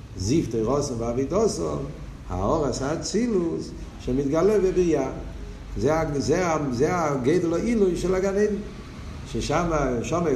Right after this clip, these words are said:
אחרי עבודת תורה ומצוות, מתגלה בנשמה גם כן השכר, הגילוי, התענוג הנפלא של ארז דאצילוס, שארז דאצילוס הם ארז ניילין ביסר, דרגות מאוד גבוהות בליכוז, והנשמה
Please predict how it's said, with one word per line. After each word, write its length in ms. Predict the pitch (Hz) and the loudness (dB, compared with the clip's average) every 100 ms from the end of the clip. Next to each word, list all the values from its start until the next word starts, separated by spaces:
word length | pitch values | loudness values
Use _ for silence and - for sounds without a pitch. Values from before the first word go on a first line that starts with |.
| 110 | 0
אחרי 260 | 104 117 170 | -2 0 2
עבודת 360 | 135 139 165 143 | 2 2 2 0
תורה 120 | 160 | 0
ומצוות, 640 | 180 208 202 196 185 170 - - - 113 123 | 2 0 2 2 2 0 -6 -10 -10 -2 0
מתגלה 460 | 127 139 143 185 | 2 4 4 2
בנשמה 640 | 170 156 165 170 226 214 185 175 143 | 2 0 0 0 2 2 2 0 0
גם 260 | 180 202 | 2 2
כן 140 | 190 156 | 0 -2
השכר, 460 | 139 - 208 170 120 | -2 0 2 2 0
הגילוי, 500 | 107 123 202 165 127 | -2 2 2 4 2
התענוג 480 | 117 156 196 170 151 | 2 2 2 2 0
הנפלא 420 | 160 170 175 208 208 185 - - - - | -2 -2 0 2 2 0 -4 -12 -12 -6
של 380 | - 196 196 165 | 0 4 4 4
ארז 340 | 165 202 185 | 6 6 6
דאצילוס, 600 | 185 175 220 254 208 - - | 2 2 0 2 0 0 -2
שארז 340 | 139 180 175 | 0 2 2
דאצילוס 500 | 156 - 151 180 151 | 0 -2 2 2 2
הם 120 | 139 | 0
ארז 200 | 147 180 139 | 0 0 0
ניילין 340 | 135 165 185 170 | 2 4 4 2
ביסר, 520 | 143 143 151 151 160 160 - - - - 120 131 165 | 4 4 4 0 -2 -4 -8 -10 -12 -4 0 2 2
דרגות 340 | 135 123 151 160 - - - 113 | 0 4 4 2 -2 -8 -8 -2
מאוד 220 | 127 156 | 2 2
גבוהות 220 | 139 165 | 2 2
בליכוז, 640 | 156 135 110 135 135 135 - - - - 101 | 4 2 2 2 2 0 -8 -12 -12 -8 -4
והנשמה 580 | 110 139 147 233 214 | -2 0 2 2 2